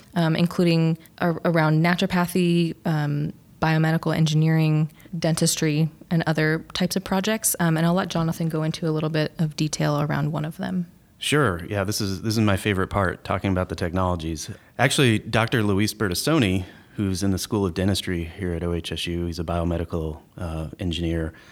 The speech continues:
Speaker 2: Uh, Luis is a serial inventor, and one of his projects that he brought to Fast Pace last year, and this was, you know, obviously b-, b-, this version this year is bip corp, um, was a,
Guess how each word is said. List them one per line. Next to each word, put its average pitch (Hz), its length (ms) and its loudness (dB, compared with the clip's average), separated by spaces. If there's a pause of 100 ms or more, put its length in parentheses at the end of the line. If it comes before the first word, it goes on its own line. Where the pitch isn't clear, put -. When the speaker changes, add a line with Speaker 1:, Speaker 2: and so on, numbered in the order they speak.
(340)
Speaker 2:
Uh, 90 160 0
Luis 98 520 0
is 90 120 -4
a 85 160 0
serial 95 720 0
inventor, 82 580 -6 (400)
and 90 320 -2
one 104 120 2
of 101 60 0
his 92 260 -2 (380)
projects 95 500 0
that 92 80 0
he 87 80 0
brought 92 600 0
to 85 400 -2 (100)
Fast 98 400 0
Pace 87 320 -4
last 85 320 -4
year, 85 160 0
and 80 300 -2
this - 160 -6
was, 80 320 -4
you 90 80 -4
know, 80 100 -4
obviously 80 300 -6
b-, - 220 -14 (120)
b-, - 140 -12 (200)
this 92 140 -8
version 87 380 -2
this 87 160 -2
year 87 100 -4
is 76 100 -8
bip 104 280 -6
corp, 82 320 -4 (640)
um, 87 440 0
was 92 180 -4
a, 87 80 -2